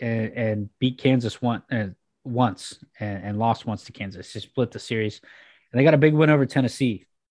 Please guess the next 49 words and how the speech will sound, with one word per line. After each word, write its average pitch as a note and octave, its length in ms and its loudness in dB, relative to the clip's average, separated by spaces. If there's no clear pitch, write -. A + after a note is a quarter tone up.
Texas F3+ 320 0
Tech F3 220 2
has - 80 -16
played D#3 240 2
some C3+ 120 2
tough C#3+ 220 2
teams, D3+ 460 2
and A#2 200 -2
they've A#2 200 -2
held D3+ 240 2
their C3 220 2
own. B2+ 380 0
They A2+ 60 -2
did C#3 100 0
a C3 80 2
real A#2+ 260 0
job A#2+ 320 -2
in A2+ 80 -4
the, A2 220 -4
uh, G#2+ 100 -4
in A2+ 120 -6
the G#2+ 80 -4
conference A#2 400 -4
tournament A2 340 0
as F#2 140 -6
well. G#2 240 0
I F2 120 -8
think, - 360 -8
uh, G2 380 -6
I, - 220 -6
I C3+ 80 0
think D3+ 240 2
they're C#3+ 120 4
poised C3 360 4
for C3 120 2
a A2+ 60 2
run A2+ 240 0
here A2 300 -2
in A#2+ 180 2
this C3+ 180 4
bracket, A#2+ 540 0
particularly A#2 440 0
with, A2 240 0
uh, G2+ 280 2
with, A2+ 360 -6
uh, - 160 -8
it, C#3 260 -6
it, - 340 -12
like, C3+ 280 2